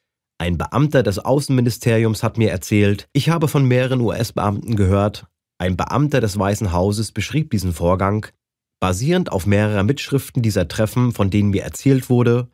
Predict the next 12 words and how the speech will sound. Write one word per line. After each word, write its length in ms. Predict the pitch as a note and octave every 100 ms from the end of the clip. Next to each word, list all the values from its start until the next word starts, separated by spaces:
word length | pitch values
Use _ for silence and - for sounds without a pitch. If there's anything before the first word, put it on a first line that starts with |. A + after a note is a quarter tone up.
| _ _ _ _ _ A#2+
habe 240 | D3+ C#3+
ich 240 | F2+ G2+
auch 180 | D#2+ F#2
von 220 | - F#2
mehreren 460 | F#2 F#2+ A2+ G#2+ A2
U-S-Beamten 640 | F#2+ G#2+ - A2+ A2+ -
erfahren. 580 | - F2+ G2+ G2 G#2+ G#2+ - _ _ -
U-S-Offizielle 920 | A#2+ C3 C#3 - A2+ G#2+ - G#2+ F#2+
haben 220 | F2+ F#2
das 180 | F#2 F2
Meeting 280 | B2 C#3 B2+
charakterisiert. 920 | A2+ F#2 F#2 - F2 F#2 B2+ C#3+ -